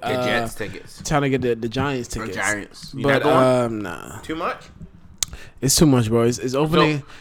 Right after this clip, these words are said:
Speaker 2: It's opening. It's, it's an opening game. Uh, Tom Coughlin is coming back. There's a lot of storylines that's going on with
Speaker 1: All right,
Speaker 2: it.
Speaker 1: so look at the tickets the, uh, day before.
Speaker 2: It's probably gonna be just as much.
Speaker 1: Just look, because let me tell you what just happened to me.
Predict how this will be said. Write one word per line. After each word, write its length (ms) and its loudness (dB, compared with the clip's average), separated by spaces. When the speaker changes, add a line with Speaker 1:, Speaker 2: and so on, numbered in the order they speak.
Speaker 2:
It's 140 -4
opening. 560 8
It's, 300 2
it's 220 0
an 80 2
opening 420 8
game. 580 6
Uh, 480 2
Tom 260 2
Coughlin 360 6
is 120 4
coming 280 4
back. 260 4
There's 140 -4
a 60 -2
lot 340 2
of 80 0
storylines 640 0
that's 120 -6
going 260 -2
on 200 0
with 120 0
Speaker 1:
All 60 2
right, 120 4
Speaker 2:
it. 120 -6
Speaker 1:
so 240 -2
look 280 -6
at 80 -12
the 80 -10
tickets 500 -8
the, 160 -10
uh, 260 -4
day 300 -6
before. 460 -8
Speaker 2:
It's 340 -6
probably 300 2
gonna 140 2
be 220 2
just 280 -2
as 120 -2
much. 200 4
Speaker 1:
Just 120 -6
look, 200 0
because 340 -4
let 80 -6
me 140 -8
tell 140 -4
you 80 -4
what 100 -6
just 140 -12
happened 280 -4
to 60 -10
me. 220 -6